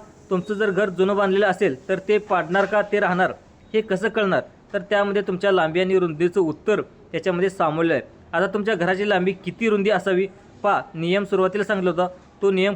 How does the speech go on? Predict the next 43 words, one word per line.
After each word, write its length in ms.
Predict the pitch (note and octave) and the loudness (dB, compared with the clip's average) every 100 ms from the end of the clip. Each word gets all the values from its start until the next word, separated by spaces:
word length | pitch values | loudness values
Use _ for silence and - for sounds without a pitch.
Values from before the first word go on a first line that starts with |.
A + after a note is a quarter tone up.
| - | -2
खूप 160 | A3 | -2
महत्त्वाचा 320 | G#3 F3 F3 D#3+ | 0 0 2 2
आहे, 80 | |
लक्षपूर्वक 400 | F3 F3 F#3+ G3 | 0 0 0 2
ऐका, 220 | G3 F#3+ F#3+ - - - | 0 0 -2 -4 -20 -6
कारण 200 | E3+ G3 F#3 | -2 -2 0
तो 80 | G3+ | 2
नियमानुसारच 720 | F3+ F#3 G#3 G3 G#3 G#3 G3+ | 2 2 0 0 0 0 0
तुमचं 220 | F3+ G3+ | -2 -2
घर 160 | E3 G3 | 0 0
राहणार 300 | F3 F3 G3 | 0 0 0
का 140 | G#3+ | 0
जाणार 320 | F3+ E3 F3+ F#3 - - - | 0 0 0 -2 -12 -12 -6
हे 60 | |
तुम्हाला 280 | G3 F#3 F#3+ | -2 0 2
आता 100 | F#3+ | 0
समजणार 440 | F#3+ D#3 E3+ E3+ D3 | -4 -4 -2 0 0
आहे. 80 | - - - - | -2 -10 -20 -4
पहा, 140 | G#3+ C#3 | -2 -2
शेत 280 | - G#3 F#3+ | -2 0 2
जमिनीवर 320 | G3 G3 G3+ G3+ | 0 0 -2 -2
किती 240 | F3 A3 | -6 -4
बांधकाम 320 | G#3 F#3 G3 | -2 0 -2
करण्याची 400 | F#3 F#3+ F3 F3 | -2 -2 -2 -4
परवानगी 420 | F#3+ E3+ D#3 E3 C#3+ | -4 -2 0 0 -2
आहे 280 | - - - - F3 | -4 -14 -20 -10 -2
यासाठी 280 | F#3 F#3+ G3 | 0 0 0
महाराष्ट्र 460 | G3 E3 F#3 F3 G3 | 0 0 -2 -2 -4
शासनाने 260 | F3+ F3+ | -2 -4
काही 280 | F#3 D#3 F3 | -2 -2 0
नियम 240 | F3+ F3 | 0 -2
पूर्वीच 360 | F3+ E3 D#3 F3+ | -4 -4 -2 0
लावलेले 220 | F3+ E3 C#3 | 0 2 0
आहेत. 100 | A#2+ - - - | -2 -12 -20 -8
आता 160 | - G#3 | -2 -2
पहा, 260 | G#3 G#3+ D#3 | 0 -2 -2
शेत 260 | - G3 G3+ | -2 -2 0
जमिनीवर 400 | G3 F#3 G3 G#3 | 0 0 0 0
आपण 280 | F3+ G3 | -2 -4
घर 160 | D#3 F#3 | -2 -2
बांधू 260 | F#3+ F#3 F#3 | 0 0 0
शकतो 320 | F#3 - G3 | -2 -4 -2
का? 140 | C#3 | -2